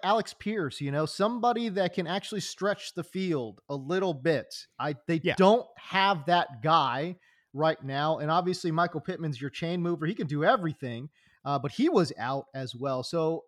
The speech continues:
Speaker 1: I don't know. I'm kinda sort of willing to give the Colts a pass there in week number two, but you, you just can't get around the fact that, boy, Matt Ryan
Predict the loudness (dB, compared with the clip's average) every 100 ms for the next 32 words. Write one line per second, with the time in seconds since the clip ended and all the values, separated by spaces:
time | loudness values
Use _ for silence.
0 | -6 -4 -2 -2 -2 -2 -4 -6 -4 -4
1 | -2 -2 -2 -2 -4 -4 -6 -8 -8 -8
2 | -8 -10 _ -10 -10 -8 -6 -6 -6 -10
3 | -10 -12 -12 -12 -8 -6 -6 -10 -20 -20
4 | _ -8 -8 -6 -6 -4 -4 -4 0 0
5 | 2 0 2 2 0 0 -2 -2 -4 -6
6 | -6 -4 -2 -2 0 0 0 -4